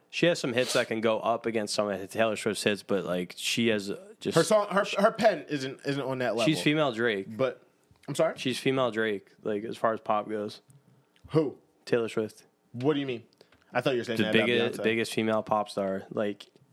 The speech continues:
Speaker 1: she
Speaker 2: So who's Beyonce? J. Cole?
Speaker 1: No, I don't know if there's a comp for that. I mean,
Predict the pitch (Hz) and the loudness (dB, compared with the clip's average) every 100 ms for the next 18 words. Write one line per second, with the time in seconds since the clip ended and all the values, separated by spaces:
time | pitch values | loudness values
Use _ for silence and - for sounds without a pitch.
0 | _ _ _ _ _ _ _ - 120 113 | _ _ _ _ _ _ _ -4 0 0
1 | 110 98 160 180 147 165 160 156 131 113 | 0 4 6 6 2 2 0 0 -4 -6
2 | 110 113 135 147 151 - _ _ _ _ | -4 -2 0 -2 -4 -10 _ _ _ _
3 | - - - - 143 139 117 123 139 139 | -6 -6 -6 -4 2 2 4 2 2 0
4 | 131 131 117 113 - 110 113 107 104 101 | 0 0 0 0 0 0 0 -2 -2 0
5 | - 117 113 | -2 -2 -2